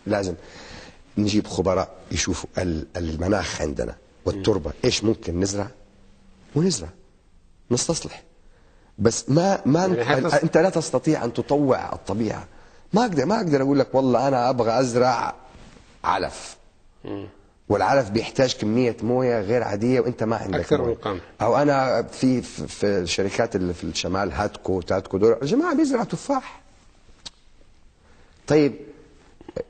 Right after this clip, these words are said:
Speaker 1: ال-، ال-، التفاح كله موية.
Speaker 2: مم.
Speaker 1: طيب تكلفة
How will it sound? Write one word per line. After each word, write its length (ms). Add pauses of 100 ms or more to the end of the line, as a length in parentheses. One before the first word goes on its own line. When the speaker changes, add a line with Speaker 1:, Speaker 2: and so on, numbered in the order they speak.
(160)
Speaker 1:
ال-، 760
ال-، 340
التفاح 600 (140)
كله 100
موية. 200 (800)
Speaker 2:
مم. 180 (120)
Speaker 1:
طيب 380
تكلفة 460